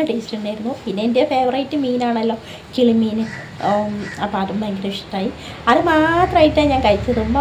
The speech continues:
പറയുന്നുണ്ട് അത് മാത്രമായി കഴിച്ചതിലേന്ന്. ഒരല്പം ഒരു കുഞ്ഞു വാവക്കൊക്കെ കൊടുക്കുന്ന പോലത്തെ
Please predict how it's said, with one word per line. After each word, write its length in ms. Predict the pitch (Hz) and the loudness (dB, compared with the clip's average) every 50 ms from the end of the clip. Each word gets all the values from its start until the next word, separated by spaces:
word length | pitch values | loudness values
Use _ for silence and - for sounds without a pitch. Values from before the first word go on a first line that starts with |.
| 285 | 4
പറയുന്നുണ്ട് 280 | 269 247 262 269 247 240 | 4 4 2 2 2 2
അത് 120 | 233 262 269 262 | 2 2 2 2
മാത്രമായി 640 | 262 262 277 302 330 349 339 349 311 285 269 254 262 - | 2 4 4 4 2 2 2 2 2 2 0 0 0 0
കഴിച്ചതിലേന്ന്. 640 | 202 196 214 - - 240 220 220 220 196 185 196 - - - - - - - - - - - - - 311 - | 0 0 -2 -2 -4 -2 -2 0 0 0 0 -2 -4 -6 -8 -8 -8 -8 -8 -8 -8 -6 -6 -6 -4 -2 0
ഒരല്പം 680 | - 320 330 311 302 - - - - - - 453 359 - - 480 | 0 2 4 2 2 0 -4 -10 -10 -4 2 4 4 4 4 4
ഒരു 80 | 466 330 302 | 2 2 2
കുഞ്ഞു 220 | 330 302 285 311 349 349 | 2 2 4 4 4 2
വാവക്കൊക്കെ 460 | 330 330 320 320 - 339 311 311 311 311 | 2 2 0 0 -2 -2 -2 -2 0 2
കൊടുക്കുന്ന 300 | 285 - - - 269 277 269 262 | 0 2 2 0 0 0 0 -2
പോലത്തെ 260 | 254 254 240 277 | -4 -4 -2 -4